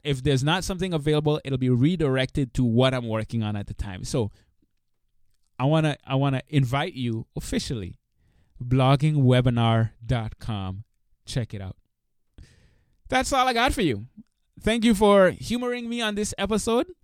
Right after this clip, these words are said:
Thank you for sharing in my excitement about our little bundle of joy that's coming next year. And, um, that's it. Yeah. I appreciate you, like, from the bottom of my heart.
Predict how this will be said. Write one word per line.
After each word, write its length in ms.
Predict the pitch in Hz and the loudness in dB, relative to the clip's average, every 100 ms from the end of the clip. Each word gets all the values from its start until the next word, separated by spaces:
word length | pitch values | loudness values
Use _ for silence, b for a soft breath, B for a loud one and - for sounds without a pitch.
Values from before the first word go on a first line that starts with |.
| b b b | b b b
Thank 280 | - 196 185 | -2 0 0
you 60 | 202 | 0
for 120 | 165 | -2
sharing 440 | - 175 190 220 | -2 -2 -2 0
in 100 | 208 | 0
my 200 | 185 175 - | 2 0 -2
excitement 720 | - - 156 170 175 262 - | -4 2 2 2 0 0 -2
about 360 | 151 127 123 - - | 2 4 2 -2 -10
our 220 | 127 120 | -6 -4
little 540 | 120 120 127 131 123 113 - _ _ - | -2 -2 -2 -4 -8 -10 -16 _ _ -14
bundle 420 | 117 143 151 165 | -2 0 2 0
of 120 | 147 | 2
joy 360 | 135 131 143 156 | 6 8 8 6
that's 240 | 156 139 | 4 0
coming 340 | - 131 151 | -4 -2 0
next 280 | 143 151 131 | -2 -4 -4
year. 340 | 127 131 165 226 B B B B - | -2 0 -2 -4 B B B B -2
And, 600 | 131 127 123 127 131 - | 2 2 2 0 -2 -2
um, 580 | 131 123 120 120 117 117 - _ _ _ _ _ _ _ _ _ _ _ _ _ | 0 2 2 0 -2 -8 -16 _ _ _ _ _ _ _ _ _ _ _ _ _
that's 300 | 170 175 - | -2 -2 -4
it. 160 | 277 - _ _ _ _ _ _ _ _ _ _ _ _ _ | -10 -12 _ _ _ _ _ _ _ _ _ _ _ _ _
Yeah. 280 | - 233 233 113 _ _ _ _ _ _ _ _ _ _ _ | -8 -8 -8 -14 _ _ _ _ _ _ _ _ _ _ _
I 100 | 160 | -6
appreciate 640 | 185 - 208 202 - 135 | -4 -2 -2 -2 -4 -4
you, 200 | 104 101 - | -2 -2 -2
like, 180 | 113 - | -8 -6
from 140 | 165 | -4
the 80 | 156 | -4
bottom 320 | 127 139 170 | -2 0 -2
of 120 | 143 | -4
my 100 | 123 | -2
heart. 240 | 113 110 | 0 0